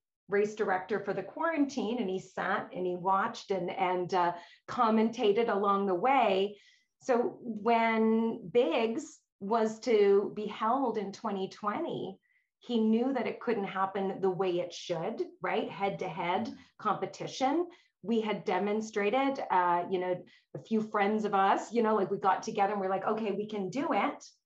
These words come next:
So Laz approached us and said, "Well, like, what do you think? Can you do it at this scale?" So it just was progressively getting to be this bigger thing. And now you look,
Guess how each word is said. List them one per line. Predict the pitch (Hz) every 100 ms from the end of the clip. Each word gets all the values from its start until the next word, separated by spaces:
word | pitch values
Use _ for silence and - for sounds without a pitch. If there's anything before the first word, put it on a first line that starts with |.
| _ _ _ _
So | - 254 226 214
Laz | 214 214 208 220
approached | 226 226 247 -
us | 190 190
and | 202
said, | - 190
"Well, | 202 196 196 190
like, | 185 180 - _
what | 160 190
do | 196
you |
think? | 190 202 202 - - _ -
Can | 196
you | 180
do | 175 185
it |
at | 175 170
this | 185 180
scale?" | - 190 220 226 - - _ - - _
So | 285 254
it | -
just | 214 320 - -
was | 220 214
progressively | - 208 - 202 254 - 294 226 196 185 180
getting | 202 196 196
to | 208
be | 214 185
this | 185 180 _ _
bigger | 202 190 190 180
thing. | - 330 285
And | 196 208
now | 220 302 349
you | 247
look, | 196 190 247 285 -